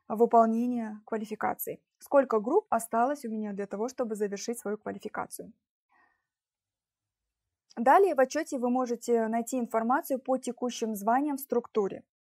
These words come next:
То количество процентных уровней новых, которые есть, э, в вашей персональной группе и в вашей структуре в общем.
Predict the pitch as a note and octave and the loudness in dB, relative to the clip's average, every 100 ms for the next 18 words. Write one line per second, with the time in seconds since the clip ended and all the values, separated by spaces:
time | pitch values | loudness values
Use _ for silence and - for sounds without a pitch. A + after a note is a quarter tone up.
0 | _ _ D#4 D4+ C4+ C4 C4 A#3+ - A3 | _ _ -2 2 2 2 0 -6 -2 0
1 | B3 A#3+ B3 A3 G3+ F#3+ - B3 A#3 G#3 | 0 2 0 0 -6 -10 -4 0 2 2
2 | A3 C#4 D4+ D4 C4+ C4+ - B3+ C4 B3+ | 0 -2 2 2 2 -2 -4 0 2 2
3 | A#3+ B3 B3 - A3+ G#3+ A3 A#3 A3+ A3 | 2 0 -4 0 0 2 4 4 2 -4
4 | C#4+ A#3 G#3 G#3+ C#4 C#4+ D#4 D4 C#4 A#3 | 0 0 0 -2 -2 -4 -6 -6 -6 -4
5 | A3+ G#3 G#3+ A3 A#3+ - A3 - F#3+ G3+ | -2 0 0 0 -6 -8 -12 -10 -8 -6
6 | G#3+ G3 G3 - - | -6 -4 -4 -4 -12